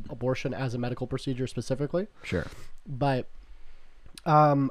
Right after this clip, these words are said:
Speaker 1: I think it's mainly a money thing, right? Like, I, I'm pretty sure that's the main, uh, like, whenever you're like, "We should go to a two-tier system or,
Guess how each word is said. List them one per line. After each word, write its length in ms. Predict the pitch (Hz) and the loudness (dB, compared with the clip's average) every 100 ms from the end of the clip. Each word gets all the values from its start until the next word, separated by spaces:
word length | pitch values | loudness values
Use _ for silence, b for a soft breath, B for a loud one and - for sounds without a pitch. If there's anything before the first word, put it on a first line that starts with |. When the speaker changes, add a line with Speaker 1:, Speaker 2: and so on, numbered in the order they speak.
| - | 0
Speaker 1:
I 60 | |
think 260 | 151 202 208 | 4 4 6
it's 200 | 185 - | 2 4
mainly 340 | 143 180 247 156 | 6 8 10 8
a 60 | |
money 240 | 120 123 107 | 6 0 -2
thing, 160 | - - | -10 -12
right? 260 | 73 113 | -12 -8
Like, 180 | 143 135 | -2 -2
I, 180 | 127 151 | 2 2
I'm 80 | 147 | 2
pretty 240 | - 220 247 | 2 2 4
sure 200 | 185 156 | 4 6
that's 320 | 147 156 - | 4 2 -4
the 240 | 135 135 | -4 0
main, 440 | 127 131 139 139 135 | 2 4 6 4 2
uh, 180 | 143 | 0
like, 180 | 143 139 | 2 0
whenever 540 | 143 147 151 151 151 143 b b | 2 4 6 6 4 2 b b
you're 140 | 147 151 | 2 6
like, 160 | 143 | 6
"We 120 | 123 131 | 4 0
should 160 | 135 | 2
go 100 | 135 | 4
to 100 | 131 | 4
a 40 | 131 | 4
two-tier 340 | 156 147 156 | 2 4 2
system 460 | - 208 - 143 139 | 6 4 6 4 4
or, 260 | 135 131 | 2 2